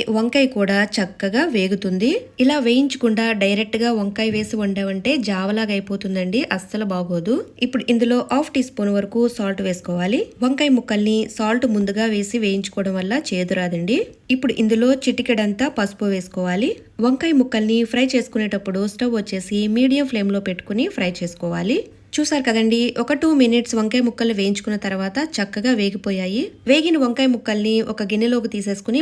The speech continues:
పక్కన పెట్టుకుందాము. ఇప్పుడు అదే గిన్నెలో రెండు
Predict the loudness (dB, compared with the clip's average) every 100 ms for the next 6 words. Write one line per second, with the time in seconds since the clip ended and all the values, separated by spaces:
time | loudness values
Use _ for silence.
0 | -2 -2 -2 -2 -4 -6 -6 -2 -2 -2
1 | -10 -20 _ -8 -4 0 2 2 2 2
2 | 4 4 2 2 4 4